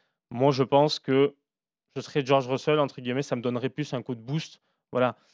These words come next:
Euh, il y a des éléments qui n'ont pas été en ma faveur. Je sais ce que je vaux. J'ai du rythme. J'ai déjà gagné des Grands Prix cette année, deux.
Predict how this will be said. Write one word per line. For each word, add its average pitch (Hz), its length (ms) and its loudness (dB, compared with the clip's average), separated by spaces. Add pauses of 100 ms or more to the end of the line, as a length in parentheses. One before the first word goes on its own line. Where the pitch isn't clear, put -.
(180)
Euh, 113 320 -2
il 110 80 -8
y 123 60 2
a 127 40 6
des 127 220 0
éléments 143 340 4
qui - 220 -14
n'ont 120 160 -4
pas 123 140 2
été 120 140 0
en 127 60 4
ma 127 140 2
faveur. 135 500 0 (180)
Je 117 240 -8
sais 123 220 -6
ce - 80 -12
que 135 120 -2
je 120 120 -4
vaux. 143 260 0 (260)
J'ai 120 200 -6
du 120 140 -8
rythme. 143 400 -6
J'ai - 120 -18
déjà 117 220 -2
gagné 127 240 -2
des 127 100 -2
Grands 117 160 -2
Prix - 140 -14
cette - 220 -6
année, 123 240 -6
deux. 135 320 -2